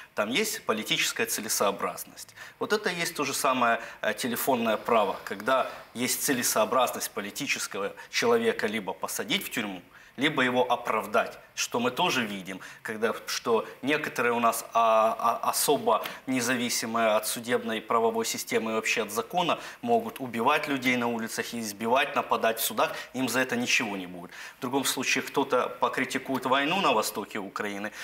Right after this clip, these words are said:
и садится в тюрьму как сепаратист и агент Кремля.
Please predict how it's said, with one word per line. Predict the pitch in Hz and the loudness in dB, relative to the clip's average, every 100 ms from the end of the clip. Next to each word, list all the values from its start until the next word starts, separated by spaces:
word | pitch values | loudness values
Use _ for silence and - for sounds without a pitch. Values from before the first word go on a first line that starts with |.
| - | -6
и | 190 | -2
садится | - 143 147 - - | 0 0 -2 -2 -4
в | - | -4
тюрьму | 120 135 151 | -4 -4 -4
как | - 107 - - _ _ - - _ - | -2 -2 -4 -18 _ _ -20 -20 _ -2
сепаратист | - 135 113 101 - 143 147 | 0 0 2 0 0 -2 0
и | 117 | -2
агент | 104 113 110 | -2 -4 -4
Кремля. | 113 104 92 | -6 -6 -6